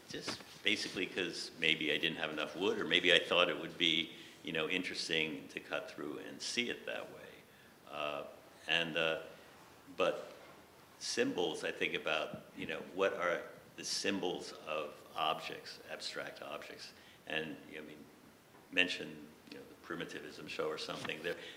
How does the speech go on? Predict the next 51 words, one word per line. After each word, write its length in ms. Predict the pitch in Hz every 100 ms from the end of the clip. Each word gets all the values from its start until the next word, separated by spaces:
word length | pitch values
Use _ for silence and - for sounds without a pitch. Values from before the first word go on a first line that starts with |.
| -
they're 80 | 98
things 440 | - 110 101 90 87
that, 120 | 80 - - - - - - - - - -
there 80 |
sort 200 | - -
of, 40 | 101
like, 120 | 80
seem 140 | - 95
to 40 |
be 140 | 76
only 200 | 82 87
so 200 | 87 92 82
many 200 | 80 71
things 320 | - - -
you 60 |
can 140 | - 80
do. 200 | 101 87
For 180 | - 92
instance, 380 | 90 85 - -
all 120 | 85
that, 260 | 82 80 -
that 160 | 87
sawtooth 800 | - - 104 101 - - - - - - - - -
shape 360 | - - - 90
that 120 | 80 -
it 220 | - -
comes 240 | 85 - -
out, 160 | -
which 160 | 76 78
I 80 | 78 76
like, 320 | 71 69 -
which 160 | - 71
I 40 |
use 320 | 76 76 - 80
a 40 |
number 240 | 78 76
of 100 | 71 -
times. 400 | - 69 - - - - - -
Uh, 320 | 90 87 85 - 90
in 60 |
different 300 | 104 101 92
parts 240 | - 107 -
of 60 |
the 80 | 85
world, 340 | 92 104 85
it 100 | -
means 300 | 85 82 -
completely 480 | - 65 - 78 78
different 360 | 78 - - -
things. 380 | - - -
It 60 | -